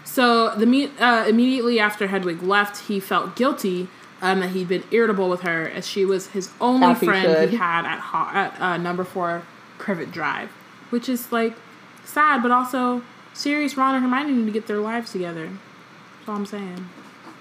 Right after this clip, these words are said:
Speaker 1: And Dumbledore.
Speaker 2: And also, Hedwig is, like, your only friend. For a third of the year every year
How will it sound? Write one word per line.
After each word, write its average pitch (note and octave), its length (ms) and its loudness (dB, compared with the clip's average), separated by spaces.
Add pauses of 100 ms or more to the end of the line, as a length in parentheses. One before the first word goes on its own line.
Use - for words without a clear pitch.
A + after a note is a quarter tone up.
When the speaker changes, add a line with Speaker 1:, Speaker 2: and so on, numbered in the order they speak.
Speaker 1:
And A3+ 180 2
Dumbledore. G#3+ 220 0
Speaker 2:
And A#3+ 80 6
also, A#3 680 6 (1700)
Hedwig D#4 420 2
is, D#4 160 2
like, C4 360 2 (1040)
your B3+ 340 4
only B3 340 4
friend. F3 680 2 (1300)
For G3+ 580 6
a - 60 4
third G#3 420 2
of A3 100 6
the G#3 60 0
year F3+ 400 2
every E3 360 2
year C3 480 0